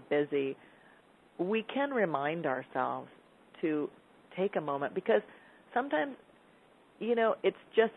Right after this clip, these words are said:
that. It's like you just have to, like, do a pattern interrupt or something, you know, that, that can, that can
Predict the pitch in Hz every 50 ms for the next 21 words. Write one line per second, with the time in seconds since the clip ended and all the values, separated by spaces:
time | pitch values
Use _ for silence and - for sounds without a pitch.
0 | - - 220 202 160 143 147 - - 180 175 - 196 185 170 196 196 - - 208
1 | - - - 185 - 156 151 - - - - 185 165 - 202 196 185 - - 175
2 | 175 190 196 196 175 156 147 143 143 156 185 190 - - - - - - 151 143
3 | - - - - 127 151 170 175 180 190 175 160 - - - - 143 - - -
4 | 202 170 160 - - - - - - - 190 190 - - 220 190 180 175